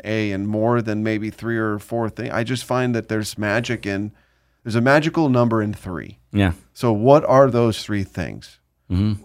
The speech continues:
Speaker 1: In your practice, what are the three things I can focus on?
Speaker 2: Mm-hmm.
Speaker 1: In my personal life, what are the three areas that I can focus on? And beyond that, things are going to fall off.
Speaker 2: Right, right. Yeah.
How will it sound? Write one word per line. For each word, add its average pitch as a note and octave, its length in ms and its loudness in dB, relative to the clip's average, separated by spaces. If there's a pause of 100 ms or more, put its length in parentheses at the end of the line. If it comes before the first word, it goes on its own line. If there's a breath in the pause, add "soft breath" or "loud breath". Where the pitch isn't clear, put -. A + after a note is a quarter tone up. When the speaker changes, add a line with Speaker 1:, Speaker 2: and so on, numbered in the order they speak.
(120)
Speaker 1:
In D3 220 2
your C#3 160 2
practice, B2+ 560 0
what G#2+ 160 0
are A2 80 -4
the A#2 100 0
three D3+ 480 0
things C#3 420 0
I A#2+ 140 4
can A2+ 180 -4
focus F#2 460 -4
on? D2 260 -12
Speaker 2:
Mm-hmm. B2+ 320 4
Speaker 1:
In A2+ 120 -2
my A#2 140 2
personal A#2+ 420 0
life, D#2 180 -4
what A2+ 160 -2
are A#2+ 100 -2
the G#2+ 120 -4
three D3 560 -2
areas C3+ 580 0
that A2+ 140 -4
I G#2+ 100 2
can G#2 180 -6
focus F2+ 500 -6
on? C#2 240 -12 (640)
And G#2+ 580 -4 (200)
beyond C#3 460 2
that, E3 320 0 (320)
things C3 260 0
are B2 80 0
going A2 360 0
to - 120 -12
fall F2 340 0
off. - 380 -10 (140)
Speaker 2:
Right, F#2 320 2 (160)
right. F#2 220 0 (300)
Yeah. F2 200 0